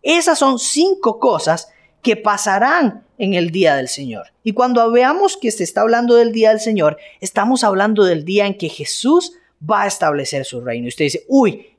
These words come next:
qué miedo ese momento, qué susto ese momento". Y hay dos textos que nos ayudan un poco a entender,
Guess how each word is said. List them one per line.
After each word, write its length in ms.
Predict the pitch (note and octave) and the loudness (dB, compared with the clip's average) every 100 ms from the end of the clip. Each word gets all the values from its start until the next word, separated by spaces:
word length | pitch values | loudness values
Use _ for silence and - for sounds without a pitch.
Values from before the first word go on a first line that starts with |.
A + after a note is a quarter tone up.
| _ | _
qué 160 | - A3 | -2 2
miedo 320 | A#3+ C4+ C4 | 2 4 4
ese 140 | B3+ | 4
momento, 500 | A3+ F#3+ G3+ G#3 - - _ _ _ - | 2 2 0 -4 -8 -12 _ _ _ -2
qué 160 | B3+ | 0
susto 720 | B3 - C4+ C#4 - C#4+ C4+ B3+ | 0 0 2 2 2 2 2 2
ese 420 | A#3 A3+ A#3+ A#3+ | 2 4 0 0
momento". 540 | G#3+ F3+ G#3+ G#3 D#3+ - - | -2 0 0 0 -4 -6 -8
Y 100 | - | -2
hay 100 | C4+ | 0
dos 260 | C4+ D#4 - | 2 0 0
textos 600 | C#4+ A3 - A3+ A#3+ - _ | -2 -2 -2 0 0 -4 _
que 80 | G3+ | -2
nos 160 | G3+ | 0
ayudan 320 | G3+ F#3 A#3 B3 | 0 2 2 2
un 160 | A3+ | 2
poco 240 | A#3 A3 A#3 | 0 0 0
a 40 | |
entender, 600 | A3 D#3 D3 D3+ G3 - | 0 -4 -4 0 0 -2